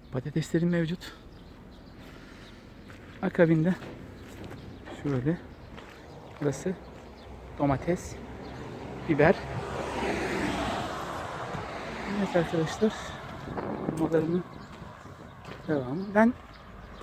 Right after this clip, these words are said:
her meyve ağacından birer tane diktim. Çünkü ticari amaç gütmediğimiz için bu bahçede.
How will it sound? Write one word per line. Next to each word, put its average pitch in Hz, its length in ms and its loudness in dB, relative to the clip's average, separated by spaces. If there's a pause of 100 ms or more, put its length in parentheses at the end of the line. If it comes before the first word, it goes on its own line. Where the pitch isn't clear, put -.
(340)
her 226 140 6
meyve 160 280 12
ağacından 214 460 8
birer 220 160 12
tane 170 340 6 (1700)
diktim. 240 300 6 (120)
Çünkü 175 320 4
ticari 175 400 12
amaç 156 220 12 (460)
gütmediğimiz 180 540 10
için 147 220 4
bu 139 40 8
bahçede. 147 400 6